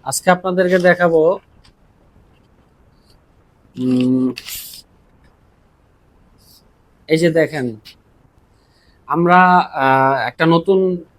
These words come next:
প্রজেক্ট হ্যান্ড ওভার করতে যাচ্ছি আমাদের, আহ, সম্মানিত একজন ক্লায়েন্টকে।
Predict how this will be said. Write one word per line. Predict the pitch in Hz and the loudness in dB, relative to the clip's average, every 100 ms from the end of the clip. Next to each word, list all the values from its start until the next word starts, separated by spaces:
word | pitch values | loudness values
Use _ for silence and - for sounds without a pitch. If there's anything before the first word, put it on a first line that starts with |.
| _ _ _ | _ _ _
প্রজেক্ট | 156 165 165 - | 0 2 0 0
হ্যান্ড | 156 160 | -2 2
ওভার | 160 | 2
করতে | 160 156 156 | 0 -4 0
যাচ্ছি | 143 - 147 202 202 _ | 0 -2 -8 -8 -10 _
আমাদের, | 123 127 135 131 | -14 -10 -6 -6
আহ, | 127 123 123 123 120 | -6 -8 -6 -8 -10
সম্মানিত | 127 127 135 131 | -8 -6 -6 -6
একজন | 131 135 | -8 -10
ক্লায়েন্টকে। | 131 127 127 131 165 | -8 -6 -6 -6 -10